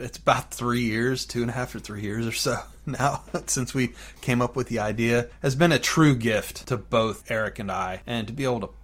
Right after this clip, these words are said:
plan each episode, meet and talk with all,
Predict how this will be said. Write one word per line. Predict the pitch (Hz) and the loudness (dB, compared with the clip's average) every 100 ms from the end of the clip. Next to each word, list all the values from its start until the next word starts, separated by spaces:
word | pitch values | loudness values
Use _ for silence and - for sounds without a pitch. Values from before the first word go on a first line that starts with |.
| - | -20
plan | - 147 147 | -2 2 4
each | 139 120 | 2 2
episode, | 139 - - 127 123 120 117 - - | 0 0 -2 0 0 0 -2 -8 -6
meet | 113 123 113 | 0 0 -2
and | 113 | -4
talk | 120 113 110 | 0 0 0
with | 120 | -4
all, | 113 107 107 101 | 0 0 0 -4